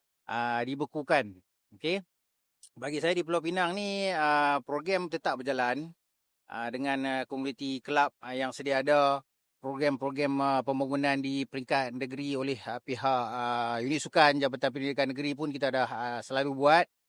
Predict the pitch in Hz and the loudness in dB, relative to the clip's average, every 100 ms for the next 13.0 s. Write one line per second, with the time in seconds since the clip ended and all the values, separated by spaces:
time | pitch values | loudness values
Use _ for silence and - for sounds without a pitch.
0 | _ _ _ 117 131 135 147 135 131 127 | _ _ _ -8 -6 -2 -2 0 -4 -6
1 | 135 139 143 175 156 - 147 156 151 127 | -2 0 2 2 0 0 -2 0 0 -2
2 | 139 135 - 170 - 175 165 170 160 147 | -2 -2 0 -4 -2 2 4 4 2 2
3 | - 151 - 147 143 - 139 156 156 151 | 0 -2 -2 -2 -2 -4 -2 0 0 -2
4 | 139 135 147 139 143 127 131 143 139 131 | -2 -6 -8 -4 -4 -4 -8 -6 -4 -4
5 | 160 147 120 127 127 127 123 123 123 - | -4 -6 -6 -6 -2 0 0 0 -2 -4
6 | 131 135 135 143 135 131 127 123 123 120 | -4 -2 -2 -2 -2 -2 -4 -4 -4 -6
7 | 101 147 139 143 147 165 - _ _ _ | -8 -4 -4 -2 -4 -4 -8 _ _ _
8 | - 131 131 - 160 147 127 127 127 127 | -8 -4 -4 -4 -4 -4 -2 -2 0 0
9 | 127 123 - _ - 139 143 156 156 151 | -2 -4 -8 _ -6 4 4 6 2 2
10 | 143 139 143 139 139 135 127 - 143 135 | 0 -2 -2 -2 -2 -2 -4 -2 0 0
11 | 143 147 120 135 127 120 139 135 135 135 | 0 -4 -4 -6 -8 -8 -8 -6 -6 -6
12 | 139 131 147 135 139 - 139 117 117 117 | -6 -8 -12 -10 -12 -10 -6 -6 -8 -14